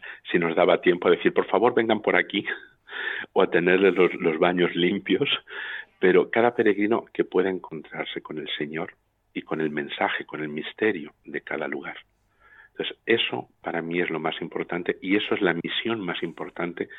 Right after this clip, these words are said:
como custodios de la Tierra Santa. Hay santuarios donde se hacen verdaderos sacrificios. No os podéis imaginar la comunidad de, de Getsemaní, por ejemplo.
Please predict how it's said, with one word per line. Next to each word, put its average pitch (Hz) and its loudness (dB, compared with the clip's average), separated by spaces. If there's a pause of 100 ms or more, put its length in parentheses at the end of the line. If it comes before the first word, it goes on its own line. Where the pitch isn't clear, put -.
(260)
como 80 -2
custodios 85 -4
de 82 -2
la 78 -4
Tierra 80 -2
Santa. - -10 (580)
Hay 107 4
santuarios 110 2 (140)
donde 82 -2
se 87 0
hacen 90 -2
verdaderos 80 -2
sacrificios. - -12 (760)
No 87 -8
os - -10
podéis 98 4
imaginar 90 -2 (360)
la 87 2
comunidad 82 0
de, 87 4
de 78 -2
Getsemaní, 76 -6
por 82 -2
ejemplo. 85 -6